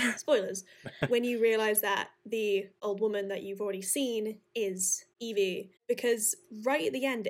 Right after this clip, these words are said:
Speaker 2: it's, it's very, very, very heavily signposted so that you figure out before they say it,
Speaker 1: Yeah.
Speaker 2: to the point that they basically just say it anyway. And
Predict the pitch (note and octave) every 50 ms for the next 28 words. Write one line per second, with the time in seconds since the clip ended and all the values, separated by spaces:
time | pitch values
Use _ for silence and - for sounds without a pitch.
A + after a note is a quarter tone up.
0 | F3+ - G#3+ G#3+ G#3 - - - - - - - _ _ _ A#3 A3+ A3 G#3+ G3+
1 | G#3 A#3+ A#3 B3 C4 C4 A3+ G3 G3 G#3 G3+ A3+ G#3+ A3 A3+ A3 G#3+ G#3 G3 F#3+
2 | G3 G#3+ F#3+ G3+ G#3 G3+ G#3+ - G#3 A3 G#3 G3+ G#3+ G#3 G#3+ - - G#3+ A3 A3+
3 | A3+ A3 C4 C4+ C#4 - D#4 C#4+ - - G#3 - A3 G#3+ - A#3 G#3+ A3 A3 A3
4 | A3+ G#3 - A3 G#3+ - G#3+ G#3 G3+ G3 G#3 G#3 - A3+ G3 A3 C#4+ F4 - -
5 | - - - _ _ _ _ G#3 G3 F#3 F3+ F#3 - - - B3 A3 - A#3 -
6 | - A3 A3 A3 - - - A#3 - B3 - B3+ A3+ G3+ G#3 G3 - - G#3+ G3+
7 | G3+ G#3 - G3 G#3 G#3 G#3+ A3 A#3 A#3+ B3 A#3+ G#3+ G3+ G3 G3 G3